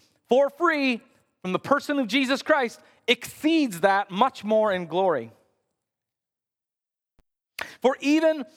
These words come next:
what was made glorious had no glory in this respect because of the glory that excels." Verse eleven, for what, if what is passing away, which is the law, the law of Moses is passing away, was, if that was glorious,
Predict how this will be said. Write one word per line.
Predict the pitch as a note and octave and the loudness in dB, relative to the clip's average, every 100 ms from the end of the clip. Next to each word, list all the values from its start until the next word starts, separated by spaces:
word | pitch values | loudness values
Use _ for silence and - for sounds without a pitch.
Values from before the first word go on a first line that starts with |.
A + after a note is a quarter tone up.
| _ | _
what | G3 B3 | -2 0
was | A#3 E3 | 0 0
made | G3+ B3 G3+ | 0 0 0
glorious | G#3+ A#3+ A3 | 0 0 0
had | G#3 F#3 | -2 -2
no | G3 A3 | -2 -2
glory | F#3+ G#3+ G3+ | 0 0 0
in | |
this | G3 - | -4 -6
respect | F3 - A#3+ - | -10 0 0 0
because | F#3 - F#3+ | -6 -2 -2
of | F3 | -4
the | E3 | -6
glory | E3 G#3 G#3+ | 0 0 2
that | G3+ | 0
excels." | F3+ - B3+ A#3 F3 | -2 0 0 2 -2
Verse | E3 G3+ | -4 0
eleven, | F#3+ A3+ B3 G#3+ - - - _ _ | 2 2 2 -2 -10 -20 -20 _ _
for | G3+ F3+ F3+ _ | 0 0 -6 _
what, | - E3+ B3+ - | -2 2 2 2
if | G3+ G3+ | 0 0
what | F3+ C4 E4+ | 0 0 0
is | C4+ | -4
passing | - A#3+ C4 - D#4+ | 0 0 0 -2 0
away, | D#4 B3+ G#3+ | 2 0 0
which | G#3 A3+ | -4 -4
is | |
the | A3 | -2
law, | C4+ B3+ F3+ | 2 0 0
the | D#3+ | -2
law | E3 G3+ | 0 2
of | A#3+ | 2
Moses | B3 A#3+ F#3 D3+ | 0 -2 -4 -14
is | |
passing | C#3+ G3 F#3+ B3+ | 0 0 0 -2
away, | C4 C4 G#3+ F#3+ _ _ _ _ _ _ _ _ - | 0 2 2 -2 _ _ _ _ _ _ _ _ -2
was, | G#3 G#3+ | 0 2
if | G#3+ - | 0 2
that | A3+ C#4 | 2 2
was | B3+ E3 | 0 0
glorious, | G3+ D4+ C#4+ F#3+ F#3 - | 0 2 2 0 -2 -6